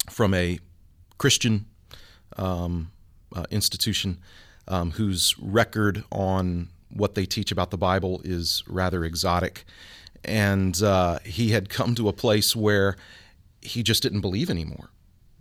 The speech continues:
And I, so I, I bring with me to the, to the coffee shop to meet him, I bring with me a, a Bible, and I just set it on the table between us, uh, a-, as we begin to talk. And he, he just was very open, uh, about his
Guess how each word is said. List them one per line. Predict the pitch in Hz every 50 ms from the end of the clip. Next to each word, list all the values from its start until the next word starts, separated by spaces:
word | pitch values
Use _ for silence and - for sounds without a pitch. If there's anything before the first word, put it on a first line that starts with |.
| - - - - -
And | - 113 113 110 104 98 95 92 90 87 90 87 - - - -
I, | 82 98 95 92 90 - - _ - - - -
so | - - 127 107
I, | 104 - 98
I | 104
bring | 90 - 120 131 143 127
with | 120 139 - -
me | 113 95
to | - - 107
the, | - - - - -
to | - 113
the | 90 98 90 82 80 - - -
coffee | - - 120 117 - 101
shop | - - 95 87 -
to | 92
meet | 95 101 110 107
him, | 92
I | 90
bring | 82 92 92 98
with | 95 92 - -
me | 98 90
a, | 87 87 - - - - - - - - - _ -
a | - 76 - - 90
Bible, | 78 85 92 90 95 95 104 104 101
and | 90 87
I | 87 85
just | 78 90 - - - - -
set | - 110 104
it |
on | 98 92 92
the | 87
table | - 98 92 80 -
between | - - - - 101 95
us, | 90 87 87 - - -
uh, | - - - 90 - - - -
a-, | 85 85 -
as | 85 90 -
we | 104
begin | 85 104 104 92 85
to | 85
talk. | - - 92 92 101 107 -
And | 87 78
he, | 90 85 - - - - - - - - - - _ _ - - _ _ - - - -
he | - 92 101
just | 92 101 95 - -
was | - 107 90
very | 98 104 117 135 127 110
open, | 107 113 107 85 82 78 - - - - -
uh, | - - - -
about | 90 87 82 104 95 90 - - - -
his | - 87 101 90 - - -